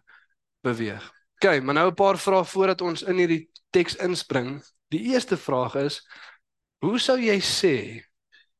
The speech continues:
verander of vorm die evangelie tans jou huisgesin? Hoe sal jy sê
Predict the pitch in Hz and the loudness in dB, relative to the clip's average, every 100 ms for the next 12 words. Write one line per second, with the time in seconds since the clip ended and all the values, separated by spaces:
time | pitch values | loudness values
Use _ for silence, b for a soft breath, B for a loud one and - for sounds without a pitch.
0 | _ _ - 165 - 185 196 143 127 170 | _ _ -4 -2 2 0 2 0 0 -2
1 | 185 147 - - 196 170 135 120 156 160 | -2 -4 -4 -4 0 2 2 -2 -6 -4
2 | 147 165 165 165 147 - 165 151 147 - | -2 0 0 -2 -6 -2 0 0 0 -2
3 | 165 120 104 - - - _ _ 147 131 | -2 -2 -8 -12 -12 -16 _ _ -4 -2
4 | 123 120 - 113 - 101 _ _ _ _ | -2 -4 -10 -12 -12 -18 _ _ _ _
5 | _ _ _ _ _ _ _ _ _ _ | _ _ _ _ _ _ _ _ _ _
6 | _ _ _ _ _ _ _ _ _ _ | _ _ _ _ _ _ _ _ _ _
7 | _ _ _ _ _ _ _ _ _ _ | _ _ _ _ _ _ _ _ _ _
8 | _ _ _ _ _ _ _ _ _ _ | _ _ _ _ _ _ _ _ _ _
9 | _ _ - 180 214 214 202 180 165 - | _ _ -8 -6 -2 0 2 0 0 -4
10 | 104 | -6